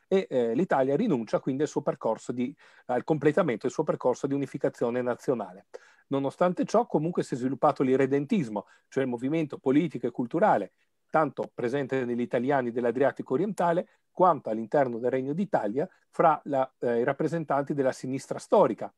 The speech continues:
quindi garibaldini, mazziniani, eh, e, eh, eredi-, eh, reduci appunto delle campagne risorgimentali, che intendono portare a compimento questo percorso di unificazione nazionale,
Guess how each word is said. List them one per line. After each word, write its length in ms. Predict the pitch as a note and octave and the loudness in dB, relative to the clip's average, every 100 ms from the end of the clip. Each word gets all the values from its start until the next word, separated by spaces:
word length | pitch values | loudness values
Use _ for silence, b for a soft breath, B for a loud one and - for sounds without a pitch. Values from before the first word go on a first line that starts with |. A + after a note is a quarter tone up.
| _ - | _ -6
quindi 300 | C#3 A#2+ A2+ | -4 -2 0
garibaldini, 760 | B2 A#2 A#2 C#3+ G3 C3+ G#2 _ _ | 0 2 -2 0 0 0 -4 _ _
mazziniani, 840 | - A#2+ - B2 D#3 F#3+ C#3 A2 B B B | -8 -8 -6 -4 0 0 0 -2 B B B
eh, 80 | C3+ | -2
e, 840 | A2+ G#2+ G#2 G2+ G#2 G#2+ A2+ A#2+ A#2+ | 0 -2 -4 -4 -6 -6 -4 -4 -6
eh, 360 | A2 G#2 G2+ | -8 -8 -6
eredi-, 360 | A#2 C#3+ D#3+ C3 | 0 4 4 2
eh, 360 | A#2+ A2+ G#2 G#2+ G#2+ A2 A2+ B2 | 0 0 -2 -10 -14 -16 -4 2
reduci 400 | F3 C#3+ - A2 | 4 4 -2 -6
appunto 360 | - D3 A#2+ | -4 -4 -2
delle 180 | A2 G#2+ | -2 -2
campagne 480 | - A2 D3 C3 A2 | -4 2 2 2 -2
risorgimentali, 840 | G#2 A#2+ A2+ D#3+ B3 D3 G#2+ B2+ b b _ | -4 -8 -2 -2 -2 -4 -4 -6 b b _
che 160 | F3 F3+ | 2 2
intendono 640 | G#3 F#3+ - C#3+ C#3+ E3+ | 0 -2 0 0 2 0
portare 380 | F#3+ E3+ E3 A#2 | 0 2 2 2
a 20 | |
compimento 580 | - D3+ A3 C#3 G#2 D3+ | 0 -2 0 -2 -2 -4
questo 280 | D3+ - D3 | -4 -4 0
percorso 500 | F3 - A#2 A2+ B2 | 0 0 -4 -4 -6
di 80 | B2 | -4
unificazione 680 | C#3 B2+ C#3+ B2+ - D3 | -4 -4 -4 -4 -2 -2
nazionale, 800 | A#2 A2+ _ _ D#4 F3 G#2+ C3+ | -2 -8 _ _ -6 -4 -4 -4